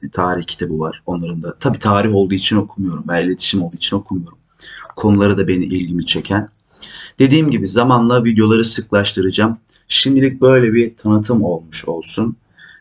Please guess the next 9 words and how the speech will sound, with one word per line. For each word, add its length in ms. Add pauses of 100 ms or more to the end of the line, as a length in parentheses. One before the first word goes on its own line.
Pek 220
çok 220
yerde 560
yoktur 340
sanırım 460
bu 40
kitabın 340
da 80
tanıtımı. 520